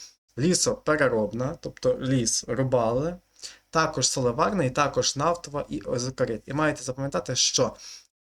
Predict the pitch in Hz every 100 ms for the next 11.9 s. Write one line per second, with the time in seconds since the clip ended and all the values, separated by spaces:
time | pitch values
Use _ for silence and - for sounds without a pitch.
0 | - 156 151 - 120 117 110 131 110 101
1 | - 117 123 - 202 233 - - 123 117
2 | 117 101 - 180 233 240 - - - 123
3 | 185 202 127 117 123 143 185 139 117 160
4 | 139 127 147 131 165 139 - 110 - 123
5 | - 127 120 113 120 - 123 113 127 127
6 | - 131 - 117 117 - 117 131 185 247
7 | - - - - _ - - 131 - 180
8 | - 143 127 - 143 123 127 139 127 131
9 | 123 123 143 127 120 120 135 123 - 120
10 | - 127 180 185 - 127 123 - 123 -
11 | - _ - 160 160 139 - 117